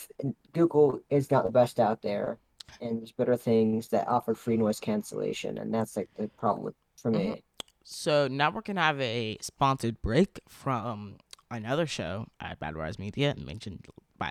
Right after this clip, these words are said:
Speaker 2: the last episode, Neon. So Neon, I've already actually recorded the episode. I've already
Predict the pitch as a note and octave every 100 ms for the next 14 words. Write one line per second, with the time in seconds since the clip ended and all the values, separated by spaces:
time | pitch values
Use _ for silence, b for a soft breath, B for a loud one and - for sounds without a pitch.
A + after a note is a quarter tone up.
0 | - C2 C#2+ B1+ E2 C#3 - - - G#2+
1 | A#2 - b b b - B2+ C#3+ B2+ G2+
2 | D#2 A1 - _ _ - - B2+ - -
3 | - - C#3+ G3 A3 G#3 - - C3 C3+
4 | C#3+ D3+ C#3 - B2+ G#2 - B2+ D3+ D#3
5 | C#3+ - - D3+ D3 B2+ B2 A#2 A2